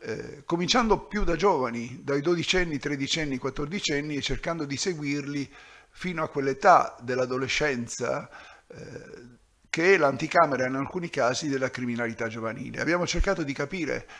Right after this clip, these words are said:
e i dati li stiamo elaborando in queste settimane, quali sono queste traiettorie, perché c'è una domanda che è la domanda della mia relazione, se la mettete, eh, in, eh, video,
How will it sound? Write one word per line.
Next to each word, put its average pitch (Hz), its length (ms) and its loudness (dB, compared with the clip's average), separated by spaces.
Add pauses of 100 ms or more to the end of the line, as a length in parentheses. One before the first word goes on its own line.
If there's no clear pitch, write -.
(180)
e - 80 -4
i 127 80 2
dati 147 300 4
li 120 100 -4
stiamo 131 280 0
elaborando 123 500 4
in 117 120 -6
queste 156 360 -2
settimane, 120 880 -6 (600)
quali 202 220 4
sono 180 240 4
queste 135 240 -4
traiettorie, 120 680 -2
perché - 640 -6 (800)
c'è - 200 10
una 196 220 6
domanda 156 720 2
che 147 140 0
è - 20 2
la 139 100 4
domanda 127 920 -2 (140)
della 135 320 -4
mia 160 220 0
relazione, 127 600 -2
se - 140 -4
la 117 80 -2
mettete, 123 800 -4
eh, 110 520 -10
in, 117 340 -6
eh, 117 300 -12 (840)
video, 151 720 -2